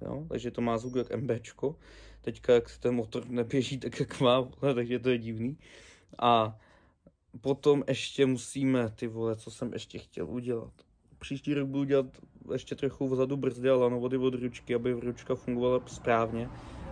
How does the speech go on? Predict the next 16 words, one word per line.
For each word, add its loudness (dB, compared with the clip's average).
A 2
ještě 0
budeme 4
dělat 6
vodní 0
pumpu, -2
přetěsňovat, -2
jo. 0
A 6
vyměnit 2
chladící -2
kapalinu 2
a 2
tím -2
to 0
končí. -4